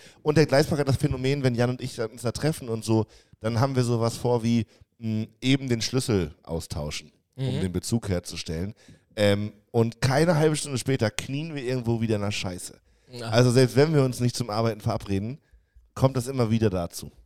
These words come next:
Speaker 1: Also saubere Klamotte ist Prio eins, mittlerweile so bei einigen Terminen. Und,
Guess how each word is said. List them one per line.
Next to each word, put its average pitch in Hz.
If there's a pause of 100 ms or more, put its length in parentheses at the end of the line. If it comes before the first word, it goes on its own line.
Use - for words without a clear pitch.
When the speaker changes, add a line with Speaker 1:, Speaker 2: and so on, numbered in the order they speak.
Speaker 1:
Also 110
saubere 135
Klamotte 113
ist 101
Prio 110
eins, 117 (320)
mittlerweile 127
so 127
bei 120
einigen 147
Terminen. 160 (460)
Und, 175